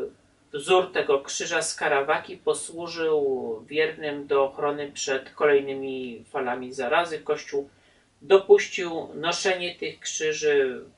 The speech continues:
w formie, e, medalików ochronnych na szyi, dopuścił wieszanie ich w domach.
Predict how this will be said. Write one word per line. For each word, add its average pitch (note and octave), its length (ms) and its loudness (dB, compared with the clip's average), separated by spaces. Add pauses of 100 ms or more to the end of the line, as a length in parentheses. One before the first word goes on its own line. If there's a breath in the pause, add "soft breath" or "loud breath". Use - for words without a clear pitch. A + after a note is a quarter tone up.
(460)
w - 60 -16
formie, C#3+ 800 0 (680 soft breath)
e, G1+ 380 -4 (1000)
medalików D#3 680 6
ochronnych D3 920 2 (180)
na D3 160 0
szyi, F3 640 -2
dopuścił C3+ 800 -2
wieszanie C#3+ 640 -2
ich C#3 380 -14 (220)
w C#3 60 -10
domach. D3 640 0